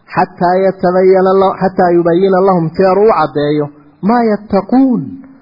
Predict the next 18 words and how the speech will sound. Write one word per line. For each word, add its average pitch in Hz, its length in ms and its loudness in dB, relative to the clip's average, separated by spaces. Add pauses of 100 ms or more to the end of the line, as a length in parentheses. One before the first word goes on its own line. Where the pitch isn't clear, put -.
(180)
waxa 147 260 -6
ay 135 140 -4
ka 175 140 -2
cabsanayaan. 127 640 -10 (1600)
Waxa 208 200 2
Ilaahay 202 360 2
uu 214 160 4
yidhi, 185 160 0
dad 240 240 0
kuma 214 320 -2
xukminayo, 220 680 0
qolo 233 300 -2
meel 226 340 0
degta 196 360 -4
inay 214 280 0
ambadeen 180 560 0
kuma 190 200 -4
xukminayo. 139 500 -8